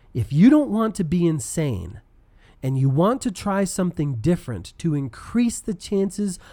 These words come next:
of you actually getting a different result, then just try my suggestions for thirty days. Do it for thirty days.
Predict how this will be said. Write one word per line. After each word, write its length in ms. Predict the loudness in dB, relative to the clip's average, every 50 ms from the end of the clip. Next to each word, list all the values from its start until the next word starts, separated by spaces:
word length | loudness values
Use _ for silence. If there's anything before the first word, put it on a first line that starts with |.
| -10 -4
of 200 | -4 -2 0 0
you 160 | -2 -2 -4 -8 _ -2
actually 560 | -2 -2 -2 -4 -8 -6 -2 0 2 2 0
getting 640 | 0 -2 -2 -2 0 0 0 0 0 -2 -4 -6 -10 _ _ _ -6
a 80 | -6
different 640 | -6 -6 -4 -2 -2 -2 -2 -2 -2 -2 -2 -2 -4 -6
result, 640 | -6 -4 -4 -4 -2 -2 0 0 0 -2 -4 -8 -18 -20 _ -20 _ _ _ _ _ _ _ _ _ _ _ _ -20 -20 _ _ -20 -20 -20 -20 -20 -20 -20 -20 -20 -20 -4 2
then 180 | 4 6 6
just 240 | 6 6 4 2 0
try 240 | 0 2 4 4 4
my 160 | 6 4 4 2
suggestions 760 | 2 0 -2 0 0 2 2 2 0 -2 -2 -2 -2 -2 -4
for 140 | -4 -4 -4
thirty 360 | -2 0 0 2 2 2 2
days. 500 | 2 0 0 0 0 -2 -4 -8 -14 -18 -20 -20 -20 -20 -20 -20 -20 -20 -20 -20 -20 -20 -20 -20 -20 -20 -20 -20 -20 -20 -14 2 6
Do 160 | 8 8 8
it 80 | 6
for 120 | 4 0 -2
thirty 320 | 0 2 2 4 4 4
days. 360 | 4 4 4 4 2 2 0